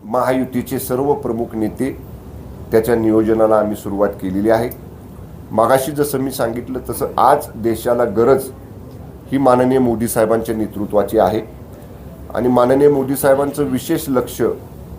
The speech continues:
हे महाराष्ट्रावरती आहे आणि त्यातल्या त्यात सातारच्या गादी-, गादीवरती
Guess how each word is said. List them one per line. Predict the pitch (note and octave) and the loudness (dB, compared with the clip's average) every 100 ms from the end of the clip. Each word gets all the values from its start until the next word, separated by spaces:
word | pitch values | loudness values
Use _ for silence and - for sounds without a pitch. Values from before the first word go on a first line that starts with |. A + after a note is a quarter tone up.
| - - - - | -18 -18 -18 -4
हे | C3 D3 A#2 | -2 -2 -2
महाराष्ट्रावरती | A2 A2+ B2+ B2+ - A2+ G#2+ G2+ F#2+ | 2 4 4 2 2 0 0 -2 -2
आहे | D2 - - - - - - - - | -4 -12 -20 -20 -18 -18 -18 -14 -2
आणि | A2+ B2 | 0 4
त्यातल्या | C3 B2 C3 D3 | 4 4 4 6
त्यात | D#3 D#3+ D#3+ - - - - - - - - | 6 2 0 -8 -18 -18 -18 -18 -20 -16 0
सातारच्या | B2+ - D3 C#3+ E3 | 2 6 4 4 0
गादी-, | C#3+ B2 A2+ B2+ - - | 4 2 2 -6 -8 0
गादीवरती | A#2 A#2 B2 A#2+ A2 A#2 G#2+ | 2 2 2 0 0 -8 -8